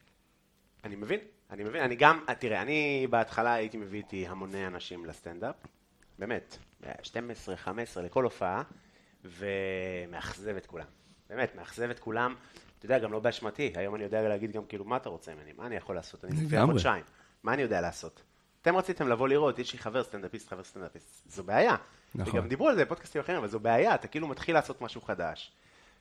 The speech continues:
Speaker 1: וכולם רוצים לבוא כי זה מגניב. כאילו, בוא, אם הייתי צפר, לא היו באים חמש עשרה, אה, חבר'ה לראות
Speaker 2: לראות
Speaker 1: איש
Speaker 2: אותך עושה את
Speaker 1: רקרקים.
Speaker 2: זה.
Speaker 1: לא, אה,
Speaker 2: נכון.
Speaker 1: אני
Speaker 2: לבחון אותך ב-, ביום הראשון של העבודה שלך.
Speaker 1: כן.
Speaker 2: יום ראשון, שני, שלישי.
Speaker 1: בדיוק, אתה כאילו ממש בהתחלה של זה, אתה כולך מחושמל,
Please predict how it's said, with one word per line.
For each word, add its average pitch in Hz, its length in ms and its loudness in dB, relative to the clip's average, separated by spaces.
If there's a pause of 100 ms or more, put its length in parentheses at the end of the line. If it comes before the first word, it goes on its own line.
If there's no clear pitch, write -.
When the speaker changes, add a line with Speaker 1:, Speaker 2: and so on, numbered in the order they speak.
(140)
Speaker 1:
וכולם 127 360 4
רוצים 147 240 0
לבוא 127 220 2
כי 131 80 -4
זה 113 100 -2
מגניב. 101 440 -6 (600)
כאילו, 104 180 -6
בוא, 143 180 10
אם 147 80 2
הייתי 156 180 0
צפר, 165 500 6 (460)
לא 123 160 8
היו 202 120 8
באים 127 180 4
חמש 120 300 0
עשרה, 113 180 -2 (600)
אה, 107 80 -2
חבר'ה 120 480 2
לראות 117 300 4
Speaker 2:
לראות 113 280 12
Speaker 1:
איש 127 100 10
Speaker 2:
אותך 113 100 8
עושה 104 140 10
את 123 60 6
Speaker 1:
רקרקים. 92 360 6
Speaker 2:
זה. 123 60 -4
Speaker 1:
לא, 190 260 10
אה, 131 180 6
Speaker 2:
נכון. 113 220 6
Speaker 1:
אני 92 100 4
Speaker 2:
לבחון 127 260 12
אותך 170 240 12
ב-, 113 220 8
ביום 147 260 12
הראשון 180 260 12
של 208 100 12
העבודה 139 260 12
שלך. - 220 12
Speaker 1:
כן. 180 240 8 (300)
Speaker 2:
יום 113 200 10
ראשון, 160 320 10
שני, 135 340 10
שלישי. - 520 6
Speaker 1:
בדיוק, 196 400 6
אתה 107 120 -2
כאילו 185 180 4
ממש 160 380 6
בהתחלה 143 460 8
של 98 240 -4
זה, 92 240 0
אתה 104 140 -4
כולך 165 240 -2
מחושמל, 98 640 -2